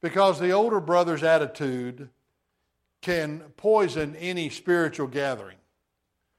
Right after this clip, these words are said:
He is one who was highly religious, but his pursuit was religion. We see back in the first part of chapter fifteen,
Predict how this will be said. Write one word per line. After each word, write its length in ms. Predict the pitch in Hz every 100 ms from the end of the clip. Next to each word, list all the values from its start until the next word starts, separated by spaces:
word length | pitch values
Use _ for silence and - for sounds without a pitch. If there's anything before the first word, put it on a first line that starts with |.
| _ _ _ _
He 200 | 196 214
is 140 | 196 147
one 300 | 170 196 196
who 180 | 165 175
was 200 | 156 -
highly 400 | - 202 208 180
religious, 760 | 156 139 127 117 165 - - - _ _ _ _ _ _ _ _ _ _ _ _
but 180 | 156 175
his 180 | 165 170
pursuit 440 | - 165 - 226
was 140 | 160 147
religion. 480 | 160 180 170 113 98 _ _ _ _ _ _ _ _ _ _ _ _ _ _ _ _ _
We 140 | 185
see 260 | - 262 254
back 380 | 165 175 165 190
in 160 | 165
the 80 | 147
first 320 | - 196 151
part 280 | 185 180 156
of 240 | 127 -
chapter 300 | - 175 156
fifteen, 760 | 131 180 165 175 175 131 110 123